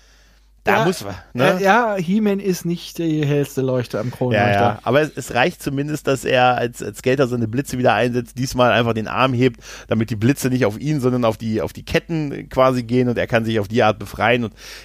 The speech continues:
Speaker 1: greift dann halt in den Kampf mit ein und, äh,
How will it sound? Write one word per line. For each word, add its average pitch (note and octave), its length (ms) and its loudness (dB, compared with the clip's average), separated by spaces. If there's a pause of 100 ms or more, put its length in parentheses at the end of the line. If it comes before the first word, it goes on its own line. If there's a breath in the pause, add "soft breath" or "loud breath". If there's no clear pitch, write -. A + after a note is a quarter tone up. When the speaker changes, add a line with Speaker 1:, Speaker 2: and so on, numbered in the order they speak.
Speaker 1:
greift G#2+ 420 -2
dann A2 200 0
halt A2+ 220 4
in G2 120 -6
den G2+ 240 -8
Kampf - 400 -6
mit G#2+ 260 -6
ein G2+ 400 -2
und, F#2+ 220 -10
äh, F2 300 -4